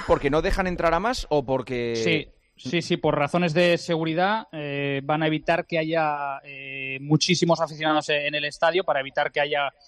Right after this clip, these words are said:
Speaker 2: cualquier tipo de incidentes como los que, por ejemplo, hubo la semana pasada en Ámsterdam, eh, entre los aficionados de, del Ajax y, y del Maccabi Haifa.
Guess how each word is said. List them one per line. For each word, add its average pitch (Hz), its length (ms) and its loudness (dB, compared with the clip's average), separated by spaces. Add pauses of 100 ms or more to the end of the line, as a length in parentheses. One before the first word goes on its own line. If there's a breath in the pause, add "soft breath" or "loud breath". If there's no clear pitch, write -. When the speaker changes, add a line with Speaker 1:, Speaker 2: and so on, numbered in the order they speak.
(160)
Speaker 2:
cualquier 156 320 2
tipo 160 240 2
de 160 120 4
incidentes 165 480 0
como 165 160 -4
los 147 120 -4
que, 156 120 -6
por 143 120 -6
ejemplo, 151 380 0 (240 soft breath)
hubo 156 200 2
la 160 100 0
semana 151 320 -4
pasada 151 480 -4
en 147 120 -4
Ámsterdam, 160 440 -4
eh, 135 280 -2
entre 139 200 -8
los 135 120 -6
aficionados 139 440 0
de, 135 220 2
del 135 140 -2
Ajax 139 320 -2
y, 131 280 -10
y 131 40 -12
del 127 140 -6
Maccabi 127 340 -2
Haifa. 127 320 0